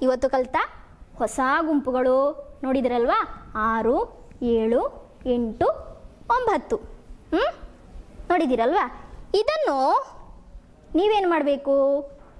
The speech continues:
ಈ ತರಗತಿ ಕಳೆದ ಮೇಲೆ ನೀವು ಈ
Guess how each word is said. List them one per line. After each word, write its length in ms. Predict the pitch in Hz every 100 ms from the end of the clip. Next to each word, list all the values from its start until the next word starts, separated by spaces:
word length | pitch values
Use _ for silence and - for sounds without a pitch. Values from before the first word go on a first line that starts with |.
| -
ಈ 180 | 254 302
ತರಗತಿ 440 | 311 240 240 233
ಕಳೆದ 280 | 240 226 208 202
ಮೇಲೆ 360 | 196 175 208 359 - - - - -
ನೀವು 380 | 220 185 190 453 605 - - - - - - - - - -
ಈ 200 | 349